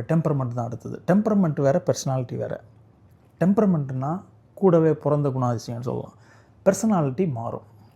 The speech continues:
பர்சனாலிட்டி வந்து மாறும். இனிமே சூழ்நிலையை தகுந்த மாதிரி நம்ம மனுஷனோட டியூன் பண்ணிக்கிற விதம். Mostly இந்த டாக்ஸோட டெம்பரமெண்ட் எப்படி இருக்கும்னா, very protective. டோ, டேய். Very protective. புது ஆட்களை அவ்வளோ சீக்கிரம் நம்பாது.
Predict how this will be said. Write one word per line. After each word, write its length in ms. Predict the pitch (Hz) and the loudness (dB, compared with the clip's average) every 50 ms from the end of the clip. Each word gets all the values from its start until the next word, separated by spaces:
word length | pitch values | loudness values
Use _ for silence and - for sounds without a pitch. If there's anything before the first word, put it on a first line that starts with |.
| _ _ _ _ - | _ _ _ _ -6
பர்சனாலிட்டி 280 | 151 147 143 135 143 139 | -4 -4 -2 -2 -2 -2
வந்து 180 | 135 147 143 | -2 -2 -2
மாறும். 320 | 127 131 127 123 117 113 120 | -2 -2 -2 -2 -4 -4 -4
இனிமே 400 | 131 135 139 139 135 131 120 117 | -2 -2 0 0 -2 -2 -4 -8
சூழ்நிலையை 520 | 120 - - - 160 165 156 143 135 131 123 | -10 -12 -6 -2 0 0 2 2 0 -2 -2
தகுந்த 240 | - 123 120 120 117 | -4 -4 -4 -4 -4
மாதிரி 400 | 117 117 127 220 - - - - _ _ | -4 -4 -6 -6 -8 -12 -16 -18 _ _
நம்ம 280 | - 135 127 120 120 127 | -8 -6 -6 -4 -4 -4
மனுஷனோட 440 | 127 - 143 135 127 120 113 117 117 - | -4 -4 -6 -6 -4 -6 -6 -8 -8 -4
டியூன் 320 | - 160 160 151 151 143 | -2 0 2 2 2 0
பண்ணிக்கிற 400 | 131 123 127 117 - 123 123 120 | 0 -2 -4 -6 -6 -4 -4 -4
விதம். 320 | 120 120 127 120 113 - - _ _ _ _ _ _ - | -4 -4 -4 -4 -6 -8 -14 _ _ _ _ _ _ -16
Mostly 180 | - - 160 | -6 0 2
இந்த 220 | 151 156 143 127 120 | 4 4 4 2 0
டாக்ஸோட 320 | 127 131 131 131 - 147 | 0 0 -2 -2 -2 -4
டெம்பரமெண்ட் 540 | 127 117 123 131 127 127 135 135 127 120 113 | -4 -4 -4 -4 -2 0 0 0 0 0 -2
எப்படி 180 | 117 113 123 | -2 -2 -2
இருக்கும்னா, 400 | 123 120 120 113 117 127 139 151 - - _ _ _ _ _ _ _ _ _ _ _ _ - 131 | -2 -2 -4 -4 -2 -2 -2 -2 -4 -10 _ _ _ _ _ _ _ _ _ _ _ _ -6 -2
very 260 | 123 135 135 147 143 - - | 0 2 2 2 2 0 -2
protective. 420 | 123 123 139 131 - - 147 170 - - - - - - - - - _ - - - - - | -2 0 -2 -2 0 0 0 0 -2 -4 -14 -20 -20 -20 -20 -20 -20 _ -20 -20 -20 -12 -4
டோ, 160 | - 131 110 - - - _ _ - - - | 0 0 0 0 -4 -14 _ _ -16 -6 -2
டேய். 240 | 127 123 113 - - _ _ _ _ _ _ _ _ - - - _ _ _ _ _ _ _ _ _ _ _ _ _ _ _ - 302 190 117 | -2 -2 -2 -4 -10 _ _ _ _ _ _ _ _ -20 -20 -20 _ _ _ _ _ _ _ _ _ _ _ _ _ _ _ -16 -10 -4 -2
Very 260 | 120 131 131 147 147 - | 0 2 2 2 0 0
protective. 520 | - 131 123 156 135 - - 139 139 143 170 - - _ _ _ _ _ _ _ _ _ _ _ _ _ _ _ _ _ _ _ _ - - - _ _ _ _ - | -2 -2 0 0 -2 -2 -2 -2 -4 -4 -4 -8 -16 _ _ _ _ _ _ _ _ _ _ _ _ _ _ _ _ _ _ _ _ -20 -20 -20 _ _ _ _ -2
புது 240 | 175 160 175 165 151 | 2 2 4 4 4
ஆட்களை 320 | 143 - - 147 131 123 | 2 0 0 -2 -2 -2
அவ்வளோ 100 | 120 120 | -2 -4
சீக்கிரம் 460 | 113 - 143 123 123 120 113 117 117 | -6 -6 -6 -6 -4 -4 -4 -4 -4
நம்பாது. 180 | 110 104 104 | -6 -6 -6